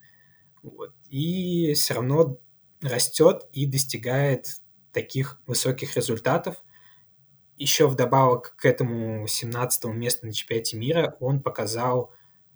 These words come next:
шестое, если не ошибаюсь, место на Юколе на последнем этапе, что приравнивается примерно к шестому месту на чемпионате мира. Вот. Поэтому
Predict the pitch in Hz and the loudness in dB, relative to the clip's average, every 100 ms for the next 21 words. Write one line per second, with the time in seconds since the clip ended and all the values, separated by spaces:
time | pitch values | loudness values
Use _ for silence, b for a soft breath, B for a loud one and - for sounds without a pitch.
0 | - - 127 - - _ 143 156 175 170 | -4 0 2 2 -2 _ 2 4 4 2
1 | 160 - 131 127 - 131 139 143 135 - | -2 -2 -4 -4 -6 -4 0 0 0 -2
2 | 127 135 135 131 120 117 113 117 151 - | -2 -2 -4 -4 -4 -4 -4 -2 -2 -4
3 | 123 117 117 - 120 117 113 - 101 - | -4 -4 -4 -2 -2 -4 -6 -6 -6 -6
4 | - - 113 110 110 107 107 _ B B | -6 -6 -6 -6 -4 -6 -10 _ B B
5 | B _ - 147 147 151 151 135 131 - | B _ 2 4 6 4 4 4 2 0
6 | 139 139 151 131 135 175 170 - 202 165 | 2 4 4 4 10 12 12 10 10 8
7 | 160 170 165 151 143 165 160 147 139 143 | 8 6 4 2 0 0 2 2 0 -2
8 | 127 117 104 _ b b b _ - b | -2 -6 -8 _ b b b _ -20 b
9 | b b b _ - 110 101 _ _ 113 | b b b _ -18 -16 -16 _ _ -6
10 | 120 131 117 113 | -4 -4 -6 -8